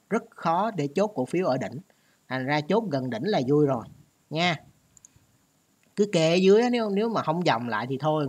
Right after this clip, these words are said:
không cầm tiếp bình thường. Nó là như thế. Rồi, xây dựng nè, nay đích hồ rất tốt nè. Ha, lên kháng cự bị bán xuống, cái này là hiệu ứng, ờ, trong phiên A T C hồi đạp nè.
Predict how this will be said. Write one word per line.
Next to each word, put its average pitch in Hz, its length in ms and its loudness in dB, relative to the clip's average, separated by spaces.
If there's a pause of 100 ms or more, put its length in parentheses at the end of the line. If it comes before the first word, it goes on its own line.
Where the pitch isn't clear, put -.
không 147 200 -2
cầm 120 180 -4
tiếp 202 200 -2
bình 127 140 -8
thường. 135 240 -2 (440)
Nó 196 80 -6
là 165 60 -4
như 151 100 0
thế. 160 220 2 (420)
Rồi, 143 240 0
xây 165 200 0
dựng 135 200 0
nè, 135 180 -2
nay 143 160 -2
đích 139 200 -2
hồ 131 120 0
rất 147 160 -2
tốt 190 160 2
nè. 180 120 -4 (560)
Ha, 156 220 0
lên 151 180 2
kháng 180 140 -2
cự 113 180 -4
bị 127 100 -4
bán 143 180 0
xuống, 185 200 -2
cái 190 100 -2
này 123 160 -2
là 120 60 -2
hiệu 131 220 -2
ứng, 180 220 -2
ờ, 185 200 0
trong 147 160 -4
phiên 151 120 -2
A 147 100 0
T 147 140 0
C 147 140 0
hồi 123 100 0
đạp 104 200 -4
nè. 113 80 -10